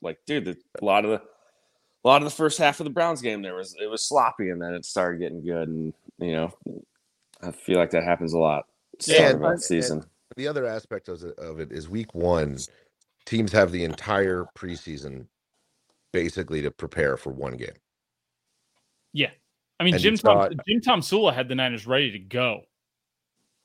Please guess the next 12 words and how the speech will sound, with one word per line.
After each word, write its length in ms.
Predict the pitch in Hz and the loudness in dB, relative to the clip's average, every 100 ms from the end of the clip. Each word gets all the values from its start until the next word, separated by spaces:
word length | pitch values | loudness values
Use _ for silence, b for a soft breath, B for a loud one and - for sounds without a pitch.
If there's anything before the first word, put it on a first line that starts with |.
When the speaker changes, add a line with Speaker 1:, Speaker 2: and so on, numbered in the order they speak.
| _ - | _ -6
Speaker 2:
week 260 | 123 95 | -6 -4
one. 320 | 113 117 101 _ _ _ _ _ _ _ _ _ _ _ _ | -6 -8 -8 _ _ _ _ _ _ _ _ _ _ _ _
And, 480 | 131 113 107 104 101 - - | -4 -4 -4 -6 -12 -16 -14
and 280 | 104 101 98 | -12 -10 -10
then 240 | 101 98 | -10 -10
the 160 | 101 98 113 _ _ _ | -14 -16 -20 _ _ _
rest 240 | 120 135 - | -4 -4 -6
of 60 | |
the 40 | 101 | -14
season 320 | - 98 - | -14 -20 -20
happened. 340 | - - - _ _ _ _ _ _ _ _ _ _ _ _ | -20 -20 -20 _ _ _ _ _ _ _ _ _ _ _ _
Like, 300 | 117 104 - | -4 -4 -8